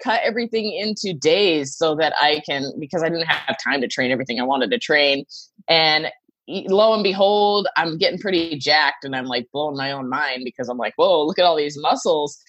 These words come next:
And, uh, <laughs> anyway, so that led to me telling my husband, "Hey, um, I know I've never had this discussion with you. I know you know I love the Terminator and all these things, but I think it's really time for me to step on stage,"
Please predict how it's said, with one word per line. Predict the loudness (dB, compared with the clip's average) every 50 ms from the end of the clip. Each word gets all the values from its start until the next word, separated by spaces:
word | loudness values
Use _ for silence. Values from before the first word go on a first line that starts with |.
| -20 -20 _ -2 2
And, | 4 4 4 4 4 4
uh, | 4 4 2 0 -2 -6 -14 -20 _
<laughs> | _ -20 -12 -4 -2
anyway, | 0 0 2 0 2 2 2 2 2 -2 -4 -8 -20 -20 -20 _ _
so | _ 0 2 2 4 2 2 2
that | 2 2 2 0 0
led | -2 -2 -2
to | -4 -6
me | -4 -4 -4 -4 -4
telling | -4 -4 -4 -4 -4 -2
my | -4 -4
husband, | -2 0 0 0 -2 -4 -4 -4 -4 -4 -4 -6 -2
"Hey, | 2 2 4 4 4 4 4 4 2 0 0
um, | 0 0 0 -2 -2 -2
I | -4 -2
know | 0 2 4 4
I've | 4 4 4 0 -2
never | -4 -4 -2 -2 -2
had | -2 -4 -4 -4 -4 -4
this | -4 -8
discussion | -8 -10 -4 2 2 2 2 2 -2
with | -4 -2 0
you. | 0 2
I | 2 2 2
know | 2 2 2
you | 2 2 2
know | 2 2 2
I | 2 2
love | 2 0 0 -2
the | -4 -8
Terminator | -4 -2 -2 0 2 0 0 2 2 0 0
and | 0 0
all | 0 0 0
these | -2 -4 -2 0
things, | 2 2 2 2 0 -4 -2
but | 0 2 2 2 0 -2 -12 -18 -18 _ 0
I | 2 2 2
think | 2 2 2 2
it's | 2 0 2
really | 0 2 2 2
time | 0 -2 -4 -2
for | -2 -2
me | -2 -2 -4 -4 -6
to | -6 -8
step | -2 0 0 0 0
on | -2 -4 -4 -6
stage," | -8 -2 0 2 4 4 2 0 -2 -4